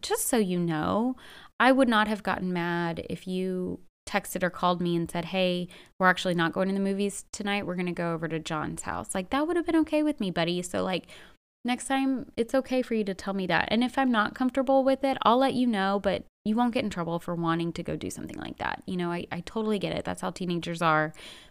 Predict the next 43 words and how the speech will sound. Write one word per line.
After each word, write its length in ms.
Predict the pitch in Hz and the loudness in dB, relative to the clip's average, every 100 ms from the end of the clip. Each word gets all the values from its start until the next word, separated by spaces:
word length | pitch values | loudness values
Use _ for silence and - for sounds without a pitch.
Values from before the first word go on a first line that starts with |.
| - | -16
Plans 340 | - 196 185 | -4 -2 -2
change 240 | - 180 175 | -2 -2 -2
all 120 | 170 | -2
the 100 | 170 | -4
time. 420 | - 165 160 165 | -2 0 2 0
That's 280 | - 170 - | 0 -2 -4
totally 300 | - 175 175 | -4 -2 -2
fine. 340 | 175 170 202 - | 0 2 2 0
I 220 | - 175 | 0 2
just 220 | 180 180 | -2 -4
wanna 140 | 175 160 | -4 -2
make 140 | 156 | -4
sure 160 | - 170 | -4 -6
you're 200 | 165 165 | -4 -6
safe 480 | - 175 202 226 - - - - - | -2 0 0 -4 -12 -18 -18 -12 -4
and 180 | 190 | -2
that 140 | 185 170 | 0 0
you 100 | 185 | 0
feel 140 | 185 | -2
comfortable 420 | 180 180 165 156 | -2 -6 -4 -4
telling 420 | 156 - - 185 226 | -4 -4 -4 0 0
me 160 | 247 | 0
what 160 | 247 - | 0 0
you're 140 | 254 | 0
doing. 400 | 254 262 262 262 | 0 0 2 0
So, 520 | - - 190 180 175 - - - - _ _ _ | 0 2 6 6 4 -2 -20 -20 -20 _ _ _
you 140 | - 190 | -2 2
know, 380 | 170 170 180 - _ _ _ _ _ | 2 2 -2 -10 _ _ _ _ _
just 220 | - 190 - | -6 -6 -2
for 100 | 175 | -4
future 320 | - 180 170 | -2 -4 2
reference, 680 | 214 226 220 208 196 - - - | 2 4 2 0 -4 -12 -16 -10
why 220 | 185 190 | -2 2
don't 160 | 180 - | 2 0
we 320 | 175 170 - - - | -2 -4 -8 -14 -16
have 220 | - 196 175 | -2 0 0
that 200 | - - | -2 -4
plan 440 | - 208 202 202 | -6 -2 -2 -2
for 160 | - 170 | -2 -2
next 300 | 190 - - | -2 -4 -6
time? 180 | 202 | -4
But 100 | 185 - | -2 -2
also, 380 | 185 190 180 | -2 0 -2